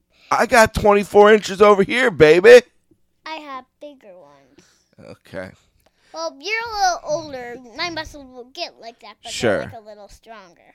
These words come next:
Speaker 1: Right. All right.
Speaker 2: I could lift this on
Speaker 1: Yeah.
Speaker 2: top of Han-, Andres,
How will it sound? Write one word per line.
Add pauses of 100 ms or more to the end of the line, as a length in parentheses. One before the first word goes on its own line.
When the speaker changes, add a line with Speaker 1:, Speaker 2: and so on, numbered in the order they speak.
Speaker 1:
Right. (800)
All
right.
Speaker 2:
I
could
lift (880)
this (180)
on
Speaker 1:
Yeah.
Speaker 2:
top
of
Han-, (180)
Andres,